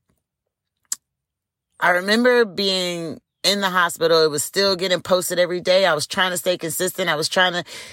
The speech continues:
you do, you know, show up, still making sales, trying to make, add people to my team from a hospital bed.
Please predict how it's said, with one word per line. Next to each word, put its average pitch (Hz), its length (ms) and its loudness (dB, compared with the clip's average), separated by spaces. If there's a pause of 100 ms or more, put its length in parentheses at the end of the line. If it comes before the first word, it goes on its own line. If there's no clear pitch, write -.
(100)
you 185 140 -8
do, 220 500 -2 (140)
you 190 360 -4
know, 196 320 4 (220)
show 220 440 2
up, 208 300 4
still 208 320 0
making 202 280 -4
sales, 202 400 2
trying 214 260 0
to 208 60 -4
make, 208 360 -4 (260)
add 202 240 4
people 208 280 -4
to 220 140 -4
my 208 140 0
team 208 340 -4
from 208 180 -2
a 196 60 -4
hospital 196 440 0
bed. 196 340 4